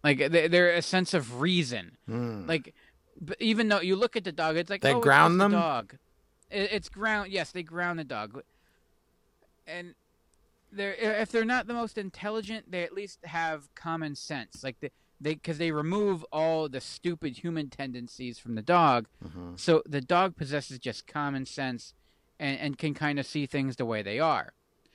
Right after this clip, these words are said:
Speaker 1: Spunky completely shatters the mold, and they made Spunky the dumbest character on the show.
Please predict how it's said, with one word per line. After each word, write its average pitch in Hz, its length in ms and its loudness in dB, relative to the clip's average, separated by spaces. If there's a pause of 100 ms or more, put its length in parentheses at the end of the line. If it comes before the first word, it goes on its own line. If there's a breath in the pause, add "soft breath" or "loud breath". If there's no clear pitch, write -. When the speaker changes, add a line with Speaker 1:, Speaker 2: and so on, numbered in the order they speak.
(420)
Speaker 1:
Spunky 214 580 -4
completely 190 720 -4
shatters 151 480 -2
the 139 80 -4
mold, 127 400 -8 (440 soft breath)
and 131 220 -6
they 175 160 -8
made 165 260 -6
Spunky 131 520 -8
the 127 240 -8 (280)
dumbest 165 500 0
character 139 640 -4
on 135 240 -4
the 127 80 -8
show. 107 480 -6